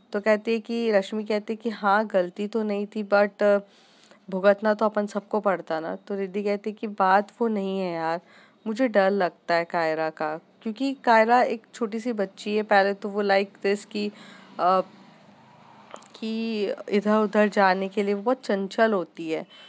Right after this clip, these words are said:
तो मुझे ऐसा लगता है कि उसे ऐसी जगह पे लेकर नहीं जाना चाहिए कि जहाँ हम उसका ध्यान प्रॉपरली नहीं रख पाए। तो कहती है, "यार सॉरी, शायद से मैंने ध्यान प्रॉपरली नहीं रखा था,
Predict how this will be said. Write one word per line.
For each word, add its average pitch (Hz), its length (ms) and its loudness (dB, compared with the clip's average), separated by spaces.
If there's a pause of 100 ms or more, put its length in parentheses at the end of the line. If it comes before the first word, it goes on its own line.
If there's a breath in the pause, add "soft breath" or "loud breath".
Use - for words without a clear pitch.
(220 loud breath)
तो 285 380 2
मुझे 240 420 -2
ऐसा 269 200 0
लगता 247 260 -2
है 247 60 0
कि 262 100 -6
उसे 254 160 -2
ऐसी 214 300 -2
जगह 226 260 0
पे 226 160 -2
लेकर 220 260 -2
नहीं 220 240 0
जाना 190 320 0
चाहिए 190 280 -8
कि 202 140 -12
जहाँ 202 640 -2
हम 208 240 0
उसका 214 240 -4
ध्यान 196 300 0
प्रॉपरली 190 520 -2
नहीं 180 240 -6
रख 160 140 -6 (140)
पाए। 165 180 -8 (600 soft breath)
तो 202 80 -6
कहती 196 420 0
है, 190 100 0
"यार 185 480 2
सॉरी, 190 500 0
शायद 190 280 4
से 202 140 -12
मैंने 190 300 -4
ध्यान 185 300 -4
प्रॉपरली 180 520 -6
नहीं 165 240 -8
रखा 156 320 -8
था, - 220 -10